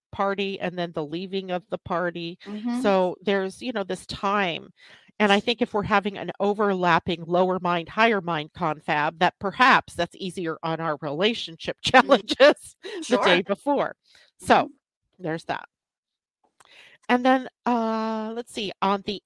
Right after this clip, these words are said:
Speaker 1: eighth,
Speaker 2: Mm-hmm.
Speaker 1: so the second Friday,
Speaker 2: Oh,
Speaker 1: gosh.
Speaker 2: wait, wait.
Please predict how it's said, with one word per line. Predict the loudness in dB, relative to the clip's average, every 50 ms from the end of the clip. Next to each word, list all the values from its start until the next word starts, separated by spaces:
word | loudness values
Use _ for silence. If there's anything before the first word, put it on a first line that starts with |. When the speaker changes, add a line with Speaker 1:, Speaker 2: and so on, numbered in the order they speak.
| -2
Speaker 1:
eighth, | 0 0 0 0 -2 -6 -8 _ _ -20 -20 -18
Speaker 2:
Mm-hmm. | -18 -18 -16 -16 -12 -8
Speaker 1:
so | -6 -4 -2 -2 -4 -4 -6 -8 -10 _ _ _ _ -12
the | -8 -8 -6 -6 -8 -10
second | -8 -6 -4 -4 -4 -4 -6 -10 -10
Friday, | -10 -6 -2 -2 -2 -2 -2 -4 -6 -6 -8 -8 -10 -14
Speaker 2:
Oh, | _ _ _
Speaker 1:
gosh. | -10 -8 -8 -8 -8 -8 -6
Speaker 2:
wait, | -6 -6 -4
wait. | -4 -4 -4 -6